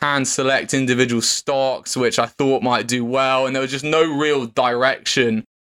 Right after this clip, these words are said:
to kind of how I was trying to grow my money. And what I started, you know, learning as I discovered F I and jumped more and more into it was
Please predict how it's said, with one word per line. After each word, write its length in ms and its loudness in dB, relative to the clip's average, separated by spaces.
to 180 0
kind 140 0
of 60 -4
how 260 2
I 60 2
was 100 -6
trying 200 0
to 60 -2
grow 380 2
my 200 0
money. 380 -2
And 460 -2
what 220 0
I 120 2
started, 720 -2
you 160 0
know, 60 -6
learning 420 0
as 260 0
I 180 0
discovered 560 0
F 180 -2
I 160 4
and 100 -2
jumped 260 -2
more 240 2
and 80 2
more 220 2
into 340 0
it 80 -4
was 280 -2